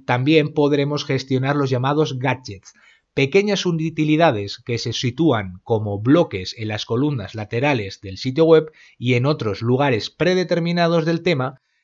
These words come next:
que hemos escogido para permitir insertar, por ejemplo, una lista de vídeos actualizada de nuestro canal en YouTube, enlaces a recursos externos, una encuesta para nuestros visitantes,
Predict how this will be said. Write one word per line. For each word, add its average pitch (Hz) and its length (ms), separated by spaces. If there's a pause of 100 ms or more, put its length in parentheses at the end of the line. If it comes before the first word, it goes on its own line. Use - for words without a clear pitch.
(100)
que 160 120
hemos 185 220
escogido 160 560
para 120 280
permitir 120 600
insertar, 104 600
por 147 200
ejemplo, 143 580
una 143 420
lista 104 300
de 113 140
vídeos 110 360
actualizada 110 560
de 104 140
nuestro 101 300
canal 98 260
en 98 80
YouTube, 160 480 (260)
enlaces 117 580
a 123 40
recursos 123 600
externos, 151 680 (240)
una 95 300
encuesta 104 440
para 92 200
nuestros 92 400
visitantes, 147 720